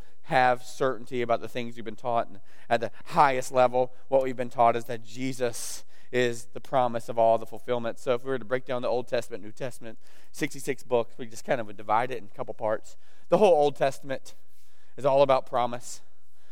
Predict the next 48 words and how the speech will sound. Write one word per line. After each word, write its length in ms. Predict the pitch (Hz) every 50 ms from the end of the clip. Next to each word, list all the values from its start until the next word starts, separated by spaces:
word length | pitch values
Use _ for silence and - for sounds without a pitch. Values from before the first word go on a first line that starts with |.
| - - -
that 140 | - 143 139
one 220 | 131 135 139 131
day 160 | 127 131 131 131
God 260 | 131 131 123 127 123
would 140 | 127 120 117
be 100 | 127 120
back 240 | 113 123 123 -
with 160 | 117 113 - -
us, 300 | 117 117 - - - -
that 140 | 139 127 123
one 180 | 127 127 123
day 140 | 120 123 120
he 120 | 120 123 123
would 140 | 117 113
make 180 | 113 117 113 113
all 140 | 120 110 117
things 320 | 117 - 120 117 113 -
right, 320 | 107 101 98 104 104 101 - - - - - -
that 120 | - 139 135
he 80 | 131
would 80 | 123 117
make 200 | 120 120 117 - -
everything 560 | 120 127 123 135 131 - - 135 127 120 110
sad 480 | - - - 139 123 123 120 117 113 - -
untrue, 800 | 120 117 117 117 107 - - - 127 120 113 110 110 107 113 113 - - - - -
right? 200 | - 127 127 117
He 80 | 131 131
tells 260 | - 165 143 135 127
us 80 | 120 -
one 140 | 131 127
day 80 | 123 123
there'll 120 | 120 123
be 120 | 120 127 123
no 120 | 120 120
more 140 | 120 117 113
tears, 260 | - - 139 123 120
no 60 | 127
more 100 | 120 117
pain, 300 | - - - 127 120 113
no 140 | 113 117 117
more 240 | 123 117 117 113 104
sorrow. 400 | - - - 131 120 120 117 110
One 260 | 104 104 123 123 120
day 220 | 113 123 123 117 107
that 180 | 110 113 117
is 140 | 117 113 -
going 220 | - 131 117 113
to 200 | - - - 120